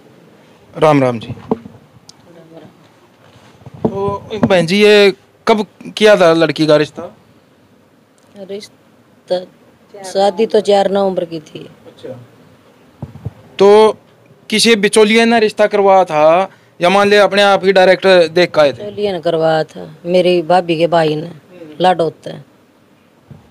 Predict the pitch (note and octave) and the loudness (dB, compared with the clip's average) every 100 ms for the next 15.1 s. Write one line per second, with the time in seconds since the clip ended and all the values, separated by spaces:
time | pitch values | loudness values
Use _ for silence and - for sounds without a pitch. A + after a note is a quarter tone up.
0 | _ _ _ G3 G#3+ A3 A#3 A3+ A#3 G3+ | _ _ _ 4 6 4 0 0 -4 -2
1 | A3 G#3 G3+ A3 G#3+ G#3 G3 G#3+ G#3 F#3+ | -2 0 -2 0 2 2 0 0 2 2
2 | - G#3 G3+ G#3+ G#3 G#3 G3+ G3 F#3 D#3+ | 0 -2 4 2 2 -2 2 2 2 -2
3 | D3 D3 E3 E3 C#3+ D#3 E3+ D#3+ D3+ D3+ | -2 -2 0 0 0 -2 0 0 2 4
4 | D#3 D3+ D3 D3+ D3+ D#3 D3 D3 C#3+ D3+ | 4 4 2 0 2 2 2 0 0 0
5 | D3 B2 B2 - G#3 G#3 A3 A3+ B3 B3 | -2 -6 -10 -14 -10 -4 -4 0 0 2
6 | A#3+ A#3+ - A3 A3+ A3 B3 A#3 F3+ F#3 | 0 0 -4 0 2 4 2 0 0 0
7 | G#3 G#3+ G3+ G3 F#3+ G#3 - A3 G#3 G3+ | 2 2 2 2 2 2 2 0 4 2
8 | F#3+ E3 E3 E3+ F#3 _ G3 G3+ F#3 G3+ | 2 -2 -6 -6 -18 _ -2 -2 0 -2
9 | F3+ F#3+ F#3+ F#3+ F#3+ G3+ G3+ - G#3+ F#3+ | 0 2 2 2 0 0 -2 0 2 2
10 | F#3 E3+ - E3+ D#3+ E3+ E3 D3+ D3+ _ | 2 0 0 -2 -2 -4 -6 -10 -16 _
11 | _ _ _ - B2+ - - - A3 G#3 | _ _ _ -20 -20 -12 -12 -10 -10 0
12 | G#3 G3 E3+ D3+ C#3+ C3+ D#3+ F#3+ F#3+ - | 4 4 6 4 2 -2 -2 2 0 2
13 | F3+ F#3+ F3 - E3+ D#3 B2 A2+ - A2 | 2 4 2 0 2 2 0 -4 -4 -14
14 | G3+ G3+ F#3+ G3+ F#3 F3 F3 F3 E3 D#3 | -8 -4 0 0 2 0 2 2 0 -2
15 | D#3+ | -6